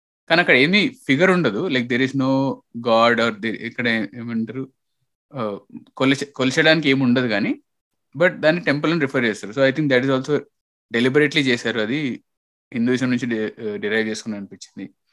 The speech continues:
And we also see a shots of, ఆ, Jesus and, ఆ, శివ in, ఆ, inside the matrix, matrix లోపల ఒక దగ్గర జీసస్ ఫో-,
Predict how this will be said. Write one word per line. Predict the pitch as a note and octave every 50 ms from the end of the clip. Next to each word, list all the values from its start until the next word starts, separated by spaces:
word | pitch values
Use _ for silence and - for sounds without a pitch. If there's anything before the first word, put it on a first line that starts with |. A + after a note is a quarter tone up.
| _ _ _ _ _ _ _ _ _ _ - _ _ - B2 C3
And | B2+ B2+ B2+ B2 B2 G2 A#2
we | B2+ B2+ -
also | C3 - E3
see | D3 - F3 F3 F3
a | E3+
shots | E3+ - C#3+ B2+ C3+ C#3+ C#3+ - F#3+ G#3 G#3+
of, | G#3+ - - C3 A2+
ఆ, | G2+ G2 F#2+ - - _ _ _ _ _ _ _ _ _ _ _ _ -
Jesus | B2+ B2 C#3 D3 E3+ F3 F3 G#3 G#3+ G#3 G#3 -
and, | - D3 D#3 F3+ G3 G#3 A3 G#3+ F#3+ E3+
ఆ, | D3+ C#3 C3+ B2+ A#2+ A2+ A2 - - -
శివ | - C#3 C3 C3+ A#2 G#2+ C3 A3+ D#4+ - _ _ _ _ _ _ _ _ _ _ _ _ _ _ _ _ _ _ _ _ _ _ _ _ D3
in, | D3+ E3+ F3+ F#3+ F3+
ఆ, | - - - D3 C#3 B2+ A#2+ A2+ - -
inside | D3 E3 F3+ D#3+ - G3+ F#3+ F3
the | F#3 E3
matrix, | C#3 B2+ B2 B2 - G2 - - - A#2+
matrix | B2+ C3 C3 E3+ E3 - -
లోపల | C3+ C3 B2+ B2+ G#2+ A2+ B3 D4+ _ _ _ _ _ _ _ _ _ _ _ _ _ _ _ -
ఒక | - C3+ - D3
దగ్గర | C#3 C#3 C#3 C#3+ D3+ D#3 C#3
జీసస్ | B2 B2+ C3 C3+ C#3 D3 C#3+ - - -
ఫో-, | - C#3 A#2 -